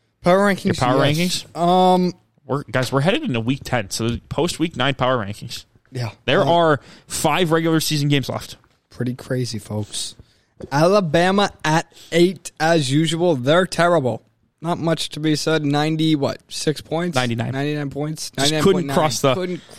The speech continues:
Speaker 1: quite cross the
Speaker 2: three
Speaker 1: one hundred
Speaker 2: digits.
Speaker 1: point barrier.
Speaker 2: Couldn't get the three digits.
Speaker 1: Ohio at seven.
Speaker 2: Oh,
Speaker 1: They
Speaker 2: they're back.
Speaker 1: dip one. Yep, they're back
Speaker 2: They
Speaker 1: down to
Speaker 2: spent
Speaker 1: that
Speaker 2: one week.
Speaker 1: terrible seven spot.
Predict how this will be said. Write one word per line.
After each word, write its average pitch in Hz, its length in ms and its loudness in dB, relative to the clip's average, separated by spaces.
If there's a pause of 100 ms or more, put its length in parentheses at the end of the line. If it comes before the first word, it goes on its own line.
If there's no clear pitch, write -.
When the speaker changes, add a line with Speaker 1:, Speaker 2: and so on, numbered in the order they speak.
(140)
Speaker 1:
quite 175 380 -2
cross 160 340 2
the 147 60 -8
Speaker 2:
three 143 40 -4
Speaker 1:
one 139 80 0
hundred 143 120 4
Speaker 2:
digits. 117 340 2
Speaker 1:
point - 0 -
barrier. 123 220 0
Speaker 2:
Couldn't 156 140 2
get 156 100 -2
the 131 60 -12
three 139 200 0
digits. - 560 -4 (400)
Speaker 1:
Ohio 113 400 -2
at 107 80 -4
seven. 113 380 -4 (800)
Speaker 2:
Oh, 143 140 2
Speaker 1:
They 131 100 4
Speaker 2:
they're - 80 2
back. 117 320 -2
Speaker 1:
dip 233 320 2
one. 220 600 4
Yep, 196 280 2
they're 175 140 4
back 151 300 2
Speaker 2:
They 175 100 2
Speaker 1:
down 165 100 0
to 165 60 2
Speaker 2:
spent 208 80 4
Speaker 1:
that 165 160 4
Speaker 2:
one 202 320 4
week. 220 140 4
Speaker 1:
terrible 160 380 2
seven 147 400 0
spot. - 200 -6